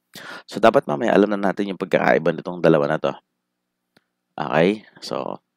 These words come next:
<clears throat> ano yung simple obligation? Sagutin natin. Pag sinabi simple obligation, oh, isa lang ang prestation. Okay?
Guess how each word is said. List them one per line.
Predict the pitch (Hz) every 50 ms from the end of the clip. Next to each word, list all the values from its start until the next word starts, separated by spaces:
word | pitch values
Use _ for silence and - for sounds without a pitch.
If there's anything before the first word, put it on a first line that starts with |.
| _ _ _ _ _ _ _ _ _ _ - - _ _ _ _ _ _ _ _ _ _ _ _ _ _ _ -
<clears throat> | - - 156 139 123 101 82 _ _ _ _ _ -
ano | 120 151 - 311
yung | 247 123 113 110
simple | - - 120 107 - 107 - -
obligation? | 113 113 110 92 98 95 85 - 87 80 76 76 _ _ _
Sagutin | - - 78 82 85 - 80 78
natin. | 76 - - 69 67
Pag | - - 92
sinabi | 87 87 95
simple | 110 110 127 135 - 143
obligation, | 131 127 127 131 131 123 127 120 - - 90 95 - - _ _ - - - - - - - - - - - - _ _ -
oh, | - 67 67 64 - _ _ _ _ _ _
isa | - 107 - 113 107
lang | 107 104 104
ang | 92 87
prestation. | 90 90 - - 85 78 - - - - - _ _ _ _ _ _ _ _ _ _
Okay? | - 69 65 - - 67 69 - - 110